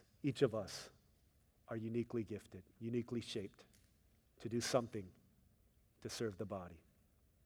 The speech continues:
When you do, this body begins to grow. And Lord knows we need it now more than ever as we begin to make some important transitions. And as you do that, you begin to grow as well, when you begin to realize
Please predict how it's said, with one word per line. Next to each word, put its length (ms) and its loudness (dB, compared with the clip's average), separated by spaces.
When 180 -4
you 120 2
do, 200 4
this 180 -2
body 320 4
begins 340 -4
to 80 -6
grow. 380 -6
And 120 -6
Lord 220 8
knows 260 2
we 160 6
need 160 4
it 100 4
now 380 0
more 200 2
than 140 0
ever 260 -4
as 120 -6
we 100 0
begin 260 0
to 80 -4
make 200 0
some 160 -4
important 460 -2
transitions. 720 -6
And 80 -4
as 320 4
you 160 4
do 260 6
that, 280 2
you 200 2
begin 320 4
to 80 -2
grow 240 2
as 140 -4
well, 440 -2
when 100 -8
you 80 0
begin 280 10
to 60 6
realize 600 4